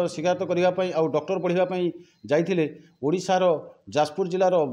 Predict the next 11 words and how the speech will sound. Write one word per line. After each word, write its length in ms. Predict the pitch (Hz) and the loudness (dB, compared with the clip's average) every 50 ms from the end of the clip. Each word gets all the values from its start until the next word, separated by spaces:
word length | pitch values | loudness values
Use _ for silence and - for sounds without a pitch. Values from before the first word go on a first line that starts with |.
| 139 135 135 | -2 0 0
ରସୁଲପୁର 400 | 147 143 - 196 196 185 190 190 | 0 -2 -2 -4 -4 -2 -4 -4
ବ୍ଲକ 240 | 175 165 185 180 151 | -2 0 0 0 0
ବାରବାଟୀଠାରେ 720 | 127 120 135 143 160 185 190 165 175 165 180 185 175 165 156 151 - - - _ _ - | 0 0 0 2 2 2 0 0 -2 -2 -2 0 0 0 -2 -4 -8 -18 -20 _ _ -2
ତାଙ୍କ 180 | - 220 - 190 160 | -2 0 0 0 0
ଘର। 160 | 147 147 135 107 90 - - - - _ - | 2 2 0 0 -2 -6 -16 -20 -20 _ -18
ସେ 180 | - - 190 196 180 165 160 - - - - - - | -8 -2 2 2 2 2 0 -4 -12 -18 -20 -10 -6
ଚବିଶ 280 | - 147 156 196 208 202 | -2 -2 0 0 -2 0
ତାରିଖ 240 | - 208 202 202 190 | -2 -2 -2 0 -2
ଦିନ 140 | 180 196 190 | 0 0 2
ଆସି 240 | 185 170 160 190 | 2 2 0 -2
ପହଞ୍ଚିଛନ୍ତି 640 | 175 180 165 170 175 170 190 175 185 190 165 175 165 | -4 -2 -2 -2 -2 -2 -4 -4 -4 -2 0 0 0